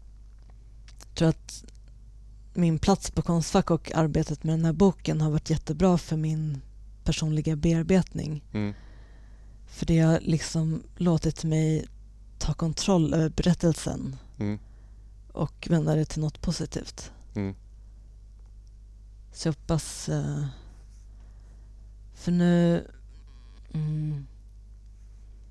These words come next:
Speaker 1: ja, och jag har ju jobbat i tryckeri förut.
Speaker 2: Mm.
Speaker 1: Eh.
Speaker 2: Ja, jag har faktiskt samma bakgrund.
Speaker 1: Ja.
Speaker 2: Lite, jag, jag gick ju, vad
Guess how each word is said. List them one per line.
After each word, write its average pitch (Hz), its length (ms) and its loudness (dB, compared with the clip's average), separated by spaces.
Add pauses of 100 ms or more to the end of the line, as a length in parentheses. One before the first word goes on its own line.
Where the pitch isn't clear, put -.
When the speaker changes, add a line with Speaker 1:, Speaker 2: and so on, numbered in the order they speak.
(1000)
Speaker 1:
ja, 180 220 4
och 156 200 0
jag 175 180 2
har 170 60 6
ju 170 140 6
jobbat 165 340 4
i 170 60 2
tryckeri 175 480 4
förut. - 520 -6 (200)
Speaker 2:
Mm. 123 220 -2
Speaker 1:
Eh. 160 380 0 (800)
Speaker 2:
Ja, 110 80 0
jag 117 220 2
har 117 80 -2
faktiskt - 280 -6
samma 107 240 0
bakgrund. 104 460 -2
Speaker 1:
Ja. 190 220 6 (140)
Speaker 2:
Lite, 113 360 2
jag, 107 260 4 (180)
jag 107 60 0
gick 107 200 -6
ju, 101 260 0
vad 98 80 -6